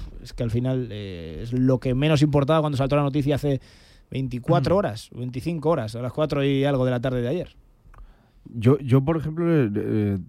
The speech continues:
Speaker 3: tiendo a negar la mayor en estas cosas. Entiendo que se hable de que ha tenido mucha suerte, y yo creo que no tanta. Porque, oye, que te dé un infarto con treinta y siete años me parece muy mala suerte.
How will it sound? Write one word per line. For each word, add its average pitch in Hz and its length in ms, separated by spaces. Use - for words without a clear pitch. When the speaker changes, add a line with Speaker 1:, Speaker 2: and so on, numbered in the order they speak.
Speaker 3:
tiendo 123 300
a - 20
negar 139 300
la 156 120
mayor 120 360
en 110 80
estas 95 240
cosas. 101 320
Entiendo 131 420
que 117 80
se 113 140
hable 123 180
de 110 140
que 101 160
ha 104 80
tenido 107 320
mucha 104 240
suerte, 131 320
y 95 200
yo 110 420
creo 131 220
que 127 140
no 110 140
tanta. 120 500
Porque, 90 760
oye, 95 120
que 120 60
te 80 120
dé 80 80
un 107 120
infarto 113 340
con 113 140
treinta 113 240
y - 20
siete 113 240
años 123 240
me 131 100
parece 104 260
muy 143 120
mala 117 220
suerte. - 420